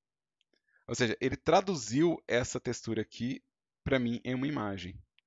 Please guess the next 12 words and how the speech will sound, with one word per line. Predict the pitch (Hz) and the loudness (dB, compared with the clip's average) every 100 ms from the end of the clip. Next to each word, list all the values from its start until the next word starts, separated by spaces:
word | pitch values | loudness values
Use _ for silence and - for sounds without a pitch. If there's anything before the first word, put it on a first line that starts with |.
| _ _ _ _ _ | _ _ _ _ _
Se | - - | -4 2
eu | 180 | 2
fizer | 170 151 | 4 2
isso | 139 127 | 2 0
aqui, | - - 92 | -6 -2 0
ó, | 76 | 0
imagem, | 113 113 101 87 73 - - - _ _ _ _ _ _ _ _ _ _ _ | -2 -4 -4 -6 -10 -14 -18 -20 _ _ _ _ _ _ _ _ _ _ _
eu | 107 | -6
vou | 117 | 0
salvar | - 120 123 | 4 6 8
ela | 120 120 | 8 6
como? | - 98 85 69 | -2 -6 -6 -10